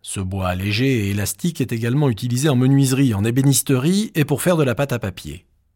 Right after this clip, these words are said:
Sa sève permet la réalisation d'une boisson qui soulage l'arthrite. Passez entre le panneau et les bouleaux,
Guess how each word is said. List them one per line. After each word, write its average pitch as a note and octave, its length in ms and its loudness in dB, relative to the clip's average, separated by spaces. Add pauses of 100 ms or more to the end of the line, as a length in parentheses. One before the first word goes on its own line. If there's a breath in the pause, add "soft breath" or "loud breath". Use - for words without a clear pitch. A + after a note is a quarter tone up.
(160)
Sa G2 220 -6
sève C3 420 2
permet A#2 360 0
la G#2 120 2
réalisation C3 680 2
d'une A2+ 200 0
boisson A2+ 460 0
qui F3 160 -2
soulage E3 380 0
l'arthrite. - 680 -6 (1200)
Passez F3 580 0
entre F3+ 320 4
le D#3+ 140 4
panneau A#2+ 440 0
et G2+ 120 -6
les F2+ 100 -2
bouleaux, G#2 580 -2